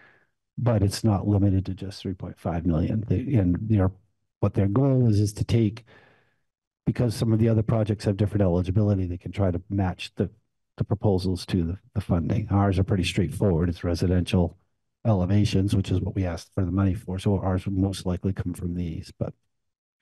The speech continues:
that's what they told us. Um, and then I asked for what I could say today in public, and I was told that I could say they would be releasing the one point four million to Barre and Montpelier,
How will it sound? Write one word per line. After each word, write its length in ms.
that's 260
what 100
they 80
told 300
us. 320
Um, 560
and 220
then 220
I 260
asked 340
for 220
what 420
I 80
could 220
say 500
today 460
in 160
public, 480
and 300
I 80
was 140
told 280
that 100
I 80
could 260
say 220
they 140
would 180
be 80
releasing 480
the 100
one 160
point 220
four 160
million 420
to 80
Barre 280
and 80
Montpelier, 520